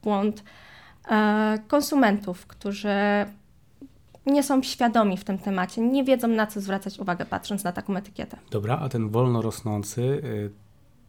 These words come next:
Speaker 2: to, to jest jakoś oznaczone, oprócz tego, że tak jest to dosłownie ujęte, to jest tam ten, nie wiem, listek zielony z gwiazdkami czy coś, nie?
Speaker 1: Nie.
Speaker 2: Czyli po prostu możemy ewentualnie szukać jakiegoś kurczaka, który będzie oczywiście dwa razy droższy, będzie tam opisane jakieś biohodowla i musimy się wczytać w etykietę, tak?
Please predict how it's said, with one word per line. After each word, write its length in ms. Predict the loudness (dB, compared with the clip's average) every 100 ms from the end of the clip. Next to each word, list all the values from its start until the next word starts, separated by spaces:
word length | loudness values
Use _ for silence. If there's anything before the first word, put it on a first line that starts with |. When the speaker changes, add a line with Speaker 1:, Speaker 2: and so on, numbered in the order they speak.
| _
Speaker 2:
to, 160 | -6 -4 -4
to 180 | -6
jest 140 | -6 -4
jakoś 200 | -8 -6
oznaczone, 460 | -4 -2 -2 -2
oprócz 180 | -2 -2
tego, 160 | -2 -2
że 60 |
tak 180 | 0 -2
jest 240 | -2 -4 -6
to 140 | -2
dosłownie 440 | -2 -2 0 0 2
ujęte, 340 | 2 2 -2
to 100 | -6
jest 120 | -4
tam 140 | -2 -2
ten, 180 | 0 0
nie 100 | 0
wiem, 220 | -2 -4 -4
listek 540 | -2 -2 0 -2 -2 -4
zielony 480 | 0 2 4 2
z 80 | 0
gwiazdkami 580 | -2 -4 -2 2 4 2
czy 120 | -4
coś, 300 | -4 -4 -2
nie? 220 | -2 -2 -4 -8 0
Speaker 1:
Nie. 160 | 2
Speaker 2:
Czyli 100 | 4
po 160 | 2 0
prostu 580 | 2 0 0 -2 -2 -4 -10 -20 -6
możemy 280 | -2 2 2
ewentualnie 480 | 2 0 2 2 2
szukać 400 | -2 -4 -4 -4
jakiegoś 580 | -6 -4 -4 -4 -6 -14 -20 -20 -20 -20
kurczaka, 400 | -18 -6 -4 -2
który 200 | -4 -6
będzie 220 | -4 -4
oczywiście 300 | -6 -8 -8
dwa 120 | -4
razy 220 | 0 0 0
droższy, 640 | 2 0 0 2 4 2
będzie 260 | 0 -2 -2
tam 680 | -2 -2 -2 -4 -6 -8 -6
opisane 720 | -8 -10 -6 -4 -2 -4 -6
jakieś 340 | -10 -12 -18 -14
biohodowla 920 | -10 -2 0 0 -4 -4 -2 -2 -2
i 240 | -4 -4 -6
musimy 260 | -6 -6
się 100 | -8
wczytać 300 | -10 -10 -8
w 40 | -8
etykietę, 340 | -10 -10 -12 -10
tak? 160 | -10